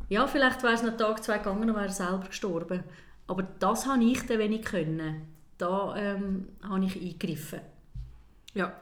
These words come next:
Speaker 1: Aber man darf natürlich ein Tier auch einfach la-, la gehen. Also
Speaker 2: Stimmt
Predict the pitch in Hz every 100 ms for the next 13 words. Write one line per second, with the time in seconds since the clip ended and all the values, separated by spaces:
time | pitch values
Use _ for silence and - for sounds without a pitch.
0 | - 196 190 185 175 175 175 156 151 151
1 | 139 - 151 151 147 147 143 151 156 185
2 | - - - - - 156 151 160 285 -
3 | 214 - 180 - 170 185 - - - -
4 | - - - - - - - - - -
5 | - - 277 311 320 - -